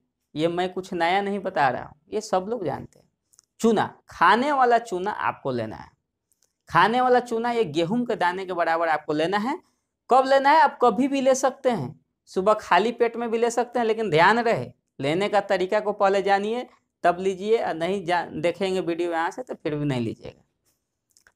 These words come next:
लेने का तरीका आपको या तो किसी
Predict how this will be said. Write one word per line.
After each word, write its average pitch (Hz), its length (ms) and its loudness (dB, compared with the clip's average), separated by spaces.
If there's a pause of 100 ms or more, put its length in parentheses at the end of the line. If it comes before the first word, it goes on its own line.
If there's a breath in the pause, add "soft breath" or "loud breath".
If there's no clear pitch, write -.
लेने 240 300 2
का 262 120 2
तरीका 240 380 2 (420)
आपको 151 640 0 (360)
या 208 220 4
तो 247 180 -2
किसी 262 520 -8